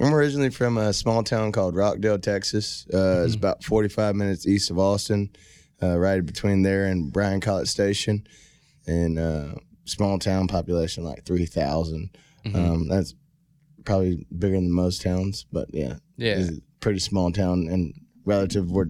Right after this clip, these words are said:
Speaker 1: to where I moved to. Uh, later on in life, I moved to Baytown, so I guess I'm from back and forth between there. My mom and dad went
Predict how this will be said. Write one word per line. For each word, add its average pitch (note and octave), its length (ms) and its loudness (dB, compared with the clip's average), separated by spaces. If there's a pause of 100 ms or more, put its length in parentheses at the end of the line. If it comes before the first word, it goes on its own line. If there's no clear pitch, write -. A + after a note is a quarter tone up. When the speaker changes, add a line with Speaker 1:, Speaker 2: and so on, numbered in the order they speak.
(160)
Speaker 1:
to G#2 80 0
where G2 140 4
I F#2+ 120 2
moved F#2+ 360 2
to. G2 300 2 (540)
Uh, F#2+ 160 2
later F#2+ 320 2
on F#2+ 140 0
in F#2+ 100 0
life, F#2+ 240 0
I - 40 -6
moved F#2 180 2
to F#2 60 0
Baytown, F2 540 0
so - 160 0
I F#2 60 0
guess F#2 260 0
I'm F2+ 220 0 (460)
from G#2+ 180 2
back G#2 220 2
and G2 100 -6
forth G2 280 0
between F#2+ 360 0
there. F#2+ 180 2
My G2 120 2
mom G2 260 2
and F#2 100 2
dad F#2 280 2
went F#2 240 0